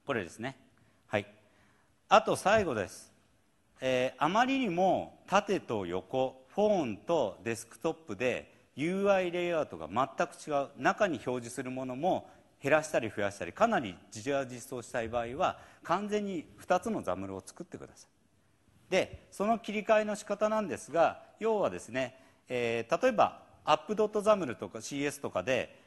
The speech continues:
えー、要はディスプレイサイズ、ごめんなさい。ディスプレイサイズを読み込んだりとか、場合によっては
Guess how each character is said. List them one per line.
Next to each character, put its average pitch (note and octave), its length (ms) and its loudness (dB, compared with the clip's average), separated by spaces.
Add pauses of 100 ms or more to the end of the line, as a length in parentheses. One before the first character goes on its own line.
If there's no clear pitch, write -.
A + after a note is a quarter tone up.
(120)
え A2+ 220 -4
ー、 - 20 -4
要 F3+ 140 0
は B2 80 4
デ A2+ 120 -4
ィ - 20 -4
ス - 120 -8
プ A#3+ 140 -4
レ A#3+ 100 4
イ A3+ 40 0
サ A#3+ 180 4
イ F#3 40 0
ズ、 F2 180 -10 (1200)
ご E2+ 100 -14
め E2+ 80 -10
ん - 20 -12
な D#2+ 60 -12
さ - 100 -16
い。 - 60 -20 (440)
デ C#3 100 -2
ィ - 20 -4
ス - 100 -8
プ A#3 140 -4
レ A#3 100 8
イ - 40 2
サ A#3+ 180 6
イ G#3+ 80 2
ズ D3 120 -4
を D#3 280 6
読 B2 200 0
み C#3+ 120 -2
込 D#3+ 160 0
ん D3 80 -2
だ A2 80 4
り E2 100 -4
と E2 140 -12
か、 A2 340 4 (160)
場 F3 140 8
合 G#3+ 80 6
に A3 140 -4
よ A3 100 2
っ G#3+ 40 -4
て A3 160 -2
は A#2+ 260 2